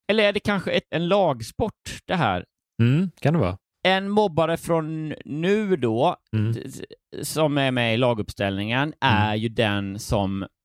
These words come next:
Speaker 1: sprider bilder, taskiga bilder. Det kan vara liksom nakenbilder eller det kan vara bara, eh, liksom, nå-, eh,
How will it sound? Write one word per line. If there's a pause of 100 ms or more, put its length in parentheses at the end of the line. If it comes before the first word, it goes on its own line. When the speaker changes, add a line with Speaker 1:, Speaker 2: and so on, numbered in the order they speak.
(220)
Speaker 1:
sprider (180)
bilder, (760)
taskiga
bilder.
Det
kan
vara
liksom
nakenbilder
eller
det
kan
vara (320)
bara,
eh,
liksom,
nå-,
eh,